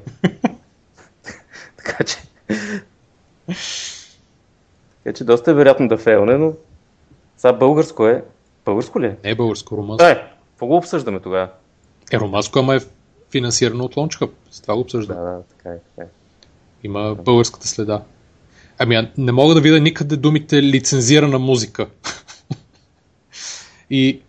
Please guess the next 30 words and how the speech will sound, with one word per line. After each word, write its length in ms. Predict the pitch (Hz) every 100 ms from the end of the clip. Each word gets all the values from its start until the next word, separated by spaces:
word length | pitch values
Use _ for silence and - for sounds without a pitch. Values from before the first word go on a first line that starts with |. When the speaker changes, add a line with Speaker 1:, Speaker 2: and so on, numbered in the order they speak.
| _ _ _ _ _ - - _ -
Speaker 1:
адресиране 580 | 127 127 - 156 151 139
на 200 | 131 117 _ _ _ _ _ _ _ _ _ _ _ _
копирайт. 760 | 151 - 127 110 107 - - - _ - - _
<laughs> 400 | _ _ _ 123
Не 100 | 110
знам. 260 | 117 120 - _ _ _ _ _ _ _ _
Може 160 | 127 127
би 80 | 127
да 280 | 123 120 113
е... 40 | 107 _
Чакай 240 | 123 -
да 80 | 131
пробвам, 440 | - 143 127 107
да 140 | 104 110
не 60 |
е 60 | 123
в 100 | 131
Speaker 2:
Значи 180 | 127 135
Speaker 1:
бял, 80 | 143
Speaker 2:
той 60 |
е 40 | 254
само 240 | 262 254
storage 380 | - 302 214 -
Speaker 1:
да 60 | 131
не 40 |
е 20 |
Speaker 2:
и 20 |
Speaker 1:
на 60 | 143
Speaker 2:
плеерче. 140 | 180 165
Speaker 1:
сайта, 320 | 143 117